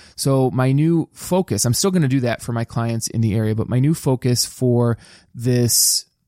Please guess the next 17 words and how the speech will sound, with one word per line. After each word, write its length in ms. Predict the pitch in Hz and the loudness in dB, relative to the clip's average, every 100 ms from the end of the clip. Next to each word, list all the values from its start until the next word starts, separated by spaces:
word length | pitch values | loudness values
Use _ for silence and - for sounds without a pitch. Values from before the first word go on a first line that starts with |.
| - | -6
business, 480 | 147 233 165 110 - | -2 0 2 0 -2
which 140 | 120 | -4
is 80 | 127 | -4
called 300 | - 143 131 | -2 -2 -2
Lightning 260 | 117 120 143 | -4 0 -2
Technology, 720 | 160 - 113 113 110 110 113 - - _ _ - | -2 -2 0 0 -2 -4 -4 -10 -20 _ _ -2
is 560 | 139 139 139 135 - - | 2 4 4 2 0 -2
to 480 | - 160 143 139 127 - - | -2 2 2 2 0 -4 -6
provide 640 | 139 123 139 160 180 170 - | -2 2 2 2 2 0 -2
tips, 360 | - 175 160 - | 0 0 2 0
advice, 440 | 117 120 139 139 | -2 0 2 2
strategies, 880 | - 143 135 131 127 120 120 117 - - _ _ _ _ _ _ _ _ | 0 0 0 2 0 2 2 2 -2 -6 _ _ _ _ _ _ _ _
specifically 880 | - - - 147 180 208 202 190 185 _ - - | -6 -2 0 0 0 -2 0 2 0 _ -12 -4
about 420 | 127 139 143 _ | 0 0 0 _
technology 800 | - 165 170 139 123 110 104 101 - - - | -4 0 2 2 2 0 -2 -2 -6 -12 -4
that 160 | 113 | -4
help 360 | - 160 160 - | -2 0 0 -2